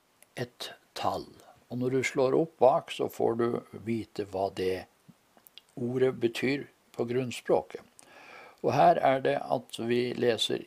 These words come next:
i vers femten, «Og blant dem er jeg den største»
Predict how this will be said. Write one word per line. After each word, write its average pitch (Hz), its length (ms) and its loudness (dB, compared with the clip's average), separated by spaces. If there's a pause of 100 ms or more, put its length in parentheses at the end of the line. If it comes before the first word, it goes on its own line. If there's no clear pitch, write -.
i 101 400 -6
vers - 360 -2 (680)
femten, 123 500 0 (800)
«Og 120 160 2
blant 123 300 6
dem 127 260 4
er 113 220 -4
jeg 117 180 4
den 120 160 0
største» - 800 2